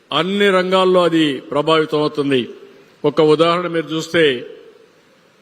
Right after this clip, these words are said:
నేను గాని మా మిసెస్ గాని లోకేష్ విషయంలో ఒకటే ఆలోచించాం, ఆ తర్వాత బ్రహ్మిడి విషయంలో ఆలోచించాం.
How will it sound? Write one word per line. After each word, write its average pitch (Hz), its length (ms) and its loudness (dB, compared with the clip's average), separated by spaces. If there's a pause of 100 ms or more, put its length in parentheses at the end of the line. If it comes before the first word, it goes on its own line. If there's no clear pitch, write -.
(300)
నేను 170 260 2
గాని 170 320 0
మా 170 160 -6
మిసెస్ 147 480 -4
గాని 120 320 -2 (2000)
లోకేష్ 165 460 2
విషయంలో 151 440 2
ఒకటే 139 200 2
ఆలోచించాం, 123 800 -2 (1200)
ఆ 147 140 2
తర్వాత 170 480 0
బ్రహ్మిడి 156 380 -2
విషయంలో 139 460 2
ఆలోచించాం. 110 640 -2